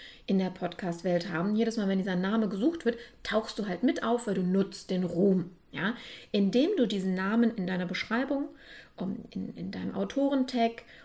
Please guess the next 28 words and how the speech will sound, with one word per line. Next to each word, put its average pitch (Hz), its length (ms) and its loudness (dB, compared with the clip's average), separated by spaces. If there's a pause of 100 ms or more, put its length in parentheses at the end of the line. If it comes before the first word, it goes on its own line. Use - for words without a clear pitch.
(140)
oder 190 320 2
sogar 170 460 -4
in 185 180 0
deinem 185 420 -2
Titel 285 300 -2
verwendest. - 580 -8
Also 220 200 0
quasi 196 380 -2
auch 233 180 -4
hier 294 380 0
in 202 160 2
den 190 200 0
Metadaten, 196 920 0
ähnlich 226 540 4 (300)
wie, 190 400 0 (1120)
äh, 180 220 -2 (480)
den 170 100 0
Blogpost 175 640 -4
oder 170 320 0 (320)
auf 156 280 -6
der 185 220 -6
Webseite. - 680 -10 (560)
So. - 180 -12 (400)
Und 233 460 0 (680)
das 254 140 -2
haben 330 160 0
viele 262 300 2
empfohlen. 226 500 0